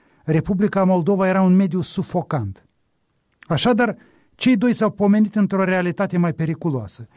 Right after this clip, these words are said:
Însă dacă ești un om de stat, dacă muncești pentru popor, n-ar trebui să fugi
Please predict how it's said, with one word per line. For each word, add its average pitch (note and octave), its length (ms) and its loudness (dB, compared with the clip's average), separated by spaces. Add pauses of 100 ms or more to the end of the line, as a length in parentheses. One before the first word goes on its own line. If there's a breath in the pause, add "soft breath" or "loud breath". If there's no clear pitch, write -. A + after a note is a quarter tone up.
(260 soft breath)
Însă D#3+ 240 2
dacă E3 240 0
ești F#3 300 0
un F#3 120 4
om F#3 160 4
de D#3+ 100 0
stat, - 440 -4 (300)
dacă D3 260 -2
muncești D3+ 380 0
pentru E3+ 280 0
popor, F3 580 -2 (380)
n-ar F#3 240 0
trebui F#3+ 300 -2
să F#3+ 160 -4
fugi - 380 -4